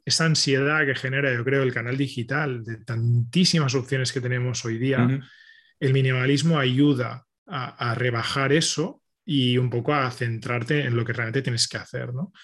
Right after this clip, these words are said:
Speaker 1: Por eso digo que el mundo digital lo único que ha hecho, yo creo, es acelerar la tendencia de las personas a, a ir hacia el menos es más, pero yo creo que es algo natural que con el tiempo nos daremos cuenta de la, de las muchas cosas que hemos fabricado que no necesitamos.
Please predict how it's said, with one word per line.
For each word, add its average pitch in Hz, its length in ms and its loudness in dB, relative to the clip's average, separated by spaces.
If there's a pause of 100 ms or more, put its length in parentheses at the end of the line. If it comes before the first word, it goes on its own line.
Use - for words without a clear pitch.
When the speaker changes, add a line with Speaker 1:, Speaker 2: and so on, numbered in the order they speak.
(520)
Speaker 1:
Por 95 140 -2
eso 123 180 0
digo 147 220 2
que 123 300 0 (260)
el 123 80 -4
mundo 135 180 2
digital 139 440 2
lo 135 100 2
único 131 300 0
que 127 100 -4
ha 120 60 -2
hecho, 123 220 -4
yo 120 80 0
creo, 127 180 0
es - 180 -4
acelerar 123 680 -2 (360)
la 123 180 -6
tendencia 120 460 -2
de 123 100 0
las 113 160 -4
personas 120 500 -4
a, 117 280 -6
a 113 100 -6
ir 117 140 -2
hacia 120 300 -2
el 107 100 -6
menos 113 280 -2
es 113 160 -4
más, 110 460 -8 (600)
pero 131 160 2
yo 127 100 4
creo 143 160 4
que 135 60 4
es - 100 2
algo 127 180 0
natural 120 500 -2
que 120 120 -4
con 113 140 -6
el 107 100 -8
tiempo 110 540 -4
nos 117 160 -2
daremos 117 280 -2
cuenta 113 260 -4
de 113 160 -4
la, 107 440 -8
de 120 280 -10
las 120 200 -10
muchas 120 300 -2
cosas 123 260 -4
que 127 60 -4
hemos 127 200 -2
fabricado 113 540 -4
que 113 80 -6
no 110 100 -10
necesitamos. - 920 -10